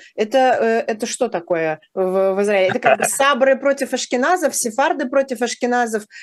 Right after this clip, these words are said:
Speaker 1: антисемитизм между, между разными ветвями. К-, что это такое?
Speaker 2: К сожалению, да. Ну, я так, я так, насколько я знаю, этого чувака мгновенно выперли из партии Ликуд, э,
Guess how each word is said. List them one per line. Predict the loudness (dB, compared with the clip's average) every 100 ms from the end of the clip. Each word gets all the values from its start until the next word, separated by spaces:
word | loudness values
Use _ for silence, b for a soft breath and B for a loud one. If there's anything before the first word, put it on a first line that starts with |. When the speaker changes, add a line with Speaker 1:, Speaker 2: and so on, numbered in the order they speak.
| B
Speaker 1:
антисемитизм | -4 -2 -2 0 0 -2 -2 -2 0
между, | 0 0 -2 0 0 2 0 0
между | 0 -2 0 0
разными | 2 2 0 -2 -2
ветвями. | -4 -6 -2 0 0 0 0 -2
К-, | -4 -6
что | -4 -2
это | -2 -2
такое? | -2 -2 0 -4 -4 -12 _ _ _ _ _ _ -2
Speaker 2:
К |
сожалению, | 2 4 4 4 4
да. | 4 2 -2 -8
Ну, | 2 2 4
я | 0
так, | 0 -4
я | -2 -2
так, | -2 -6
насколько | -2 0 0
я |
знаю, | 2 0
этого | 0 -2
чувака | 2 2 0
мгновенно | -4 -2 -2 -2 -4
выперли | -8 -10 -4 -2
из | -2
партии | 0 0 0
Ликуд, | -6 -6 -8 -10 _ _ _ _ _ -2
э, | 2 6 6 2